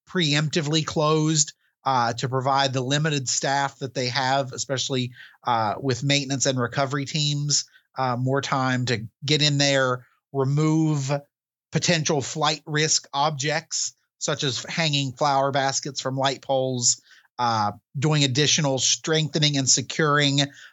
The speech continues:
of chandeliers and porte cocheres. Um,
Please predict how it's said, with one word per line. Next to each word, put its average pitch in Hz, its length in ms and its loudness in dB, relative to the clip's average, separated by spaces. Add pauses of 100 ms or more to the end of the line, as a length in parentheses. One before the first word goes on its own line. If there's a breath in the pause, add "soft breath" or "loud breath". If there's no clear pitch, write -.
(140 loud breath)
of 131 180 0
chandeliers 143 960 2
and 127 180 -2
porte 147 240 -2
cocheres. 143 760 2 (540 loud breath)
Um, 104 580 0